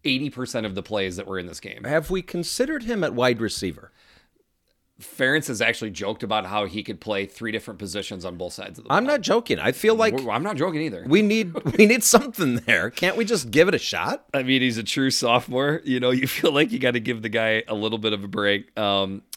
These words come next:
Speaker 1: uh, team rushing for Iowa, forty-five carries for fifty-two yards. That's a
Speaker 2: Oh,
Speaker 1: one point two
Speaker 2: God.
Speaker 1: yard average. Okay. And, uh, but, so, here's the thing. I, wa-, I do wanna give a shout out.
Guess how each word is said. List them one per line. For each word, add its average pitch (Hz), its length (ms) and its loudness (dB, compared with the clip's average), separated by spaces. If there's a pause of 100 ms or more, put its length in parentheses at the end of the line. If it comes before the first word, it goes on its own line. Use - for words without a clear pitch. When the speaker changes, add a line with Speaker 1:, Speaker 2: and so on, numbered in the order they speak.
(140)
Speaker 1:
uh, 95 320 0 (380)
team 147 200 2
rushing 131 280 0
for 107 160 -2
Iowa, 98 340 2 (520)
forty-five 131 800 -2
carries 98 380 -4
for - 160 -10
fifty-two 104 480 -8
yards. 87 320 -8
That's - 160 -12
a 104 40 -6
Speaker 2:
Oh, 90 120 -8
Speaker 1:
one 104 220 -6
point 101 260 -10
two 104 140 -10
Speaker 2:
God. 92 40 -6
Speaker 1:
yard 85 140 -8
average. 85 420 -10 (160)
Okay. 92 420 -10 (440)
And, 117 540 2 (260)
uh, 120 80 -4 (100)
but, 127 360 2
so, 139 340 0 (220)
here's 190 180 -2
the 220 60 -10
thing. 92 260 -4 (100)
I, 123 100 -4
wa-, 131 140 0
I 143 140 6
do 156 160 4
wanna 208 220 0
give 202 240 0
a 311 40 -2
shout 175 320 0
out. 90 280 -4